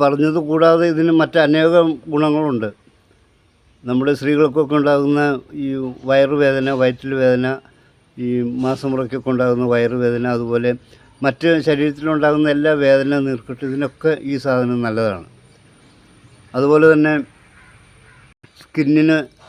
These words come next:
സ്കിന്നിന് നല്ല തിളക്കം കിട്ടാനും തലമുടിക്ക് നല്ല തിളക്കം കിട്ടാനും തലമുടി വളരാനും ഒക്കെ ഇത്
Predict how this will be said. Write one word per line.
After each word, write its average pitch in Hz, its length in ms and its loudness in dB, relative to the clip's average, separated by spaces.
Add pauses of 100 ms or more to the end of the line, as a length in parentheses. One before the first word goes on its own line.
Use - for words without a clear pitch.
സ്കിന്നിന് 143 480 0
നല്ല 143 260 2
തിളക്കം 131 380 0
കിട്ടാനും 135 360 -4 (180)
തലമുടിക്ക് 131 580 -2 (680)
നല്ല 127 160 2 (120)
തിളക്കം 123 360 0
കിട്ടാനും 123 420 -4
തലമുടി 131 520 0
വളരാനും 123 480 -2
ഒക്കെ 135 160 -8 (140)
ഇത് 123 100 -6